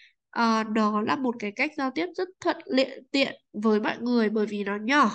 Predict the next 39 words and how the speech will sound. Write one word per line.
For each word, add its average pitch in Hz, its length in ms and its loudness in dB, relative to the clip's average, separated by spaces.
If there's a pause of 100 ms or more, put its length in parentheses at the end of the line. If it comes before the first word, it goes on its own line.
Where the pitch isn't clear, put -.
(240)
và 196 140 -4
rất 240 180 -2
là 214 380 0
có 202 100 -4
thể 247 160 0
cầm 226 220 2
nắm 214 300 0
được, 262 220 2 (260)
portable. 247 440 2 (800)
Bên 311 180 0
cạnh 294 200 -2
đó, 202 260 2
tôi 269 100 0
có 208 180 -2
thể 247 240 0
gửi 220 280 2
các 247 120 -4
cái 226 160 -2
tin 247 220 -4
nhắn 220 320 0
và 277 160 0
thậm - 120 -2 (100)
chí 208 280 -2
là 240 220 0 (180)
có 196 200 -2
những 220 120 -6
cuộc 254 200 -4
gọi 220 320 -2
video. 240 340 0 (500)
Nếu 233 160 4
điện 294 160 0
thoại 285 180 2
của 208 180 -2
tôi 269 200 2
kết 330 160 -2
nối 247 200 2
với 220 100 -4
internet 262 480 -2 (120)
thì 226 460 0